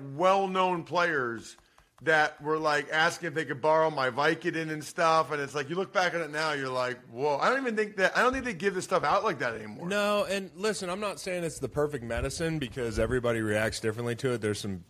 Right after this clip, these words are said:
Speaker 2: pot smokers or whatever who are gonna be like, "It's a panacea. Just anybody should smoke marijuana all day." Like, I'm not there. Um, but I do think, you know, that it's an alternative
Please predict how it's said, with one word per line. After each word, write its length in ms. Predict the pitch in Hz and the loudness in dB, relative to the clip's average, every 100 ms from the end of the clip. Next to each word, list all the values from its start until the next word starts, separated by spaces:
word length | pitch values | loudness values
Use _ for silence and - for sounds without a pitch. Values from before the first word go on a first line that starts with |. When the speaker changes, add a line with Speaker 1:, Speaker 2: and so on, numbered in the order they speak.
| _ | _
Speaker 2:
pot 260 | 117 98 95 | -2 -2 -2
smokers 480 | - 107 95 101 92 | -2 -2 0 -2 0
or 40 | |
whatever 380 | 95 95 95 95 | 0 2 2 2
who 80 | 98 | 0
are 20 | |
gonna 140 | 98 | 0
be 100 | 92 | 0
like, 140 | 95 117 | 0 0
"It's 140 | 151 | 0
a 80 | 131 | -2
panacea. 800 | 120 143 135 113 - 139 98 90 | 0 0 0 0 0 2 2 0
Just 300 | 101 104 - | -2 -4 -2
anybody 600 | 127 131 120 104 98 90 | 0 0 2 2 4 2
should 260 | - 98 - | -2 -6 -6
smoke 320 | 117 107 101 | -2 -2 -2
marijuana 480 | 104 101 101 101 92 | -2 0 0 0 -2
all 300 | 95 101 92 | 0 -2 0
day." 320 | 107 104 90 | 0 2 0
Like, 240 | 90 90 | -2 -2
I'm 160 | 101 107 | -2 2
not 320 | 104 92 - | 2 0 0
there. 420 | 101 98 87 82 _ _ _ - | 2 4 2 -2 _ _ _ -8
Um, 420 | 98 98 95 92 | -2 0 0 -2
but 160 | 90 101 | 0 2
I 100 | 101 | 2
do 300 | 92 113 113 | -2 -4 -4
think, 500 | 104 113 104 101 90 | -4 -4 -2 -2 -4
you 100 | 104 | -4
know, 160 | 95 90 | -2 -2
that 180 | 95 | -2
it's 280 | 90 98 - | -2 -4 -6
an 80 | 95 | -4
alternative 1000 | 92 92 - 101 98 95 92 90 85 - | -4 -4 -4 -4 -2 0 0 0 -2 -10